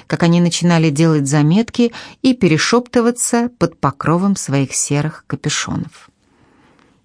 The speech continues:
И в обязательном порядке реквизировали каждый её рисунок. Офелия сочла бы их поведение нелепым, не будь она сама в столь же нелепой ситуации. Она не знала,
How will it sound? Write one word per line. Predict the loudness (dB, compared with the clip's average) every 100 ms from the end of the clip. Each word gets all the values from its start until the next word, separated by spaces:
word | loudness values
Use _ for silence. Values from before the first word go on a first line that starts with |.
| _
И | 0 2
в |
обязательном | 4 2 2 0 2 2 2 2
порядке | 0 0 0 -2 -4 -4 -4 -12 -20 -4
реквизировали | -2 0 0 2 2 2 0 -2
каждый | -2 0 0 0 0
её | 2 2
рисунок. | 0 -2 -2 -2 -4 -10 _ _ _ _ _ _ _
Офелия | -6 -2 0 0
сочла | 0 -4 -2 0
бы | 0 0
их | -2
поведение | -2 0 2 2 2 4
нелепым, | 4 2 2 0 0 0 -2 -12 -8 0
не | 2
будь | 2 0 0
она | 2 2
сама | 2 0 2 2 0 -2 _ _
в | -12
столь | -6 -4 -2
же | 0
нелепой | 2 2 0 -2 -4 -6 -10
ситуации. | -12 -10 -8 -8 -8 -8 -8 -12 _ _ _ _ _ _ _ _ _ 0
Она | 4 6
не | 6
знала, | 4 4 4 2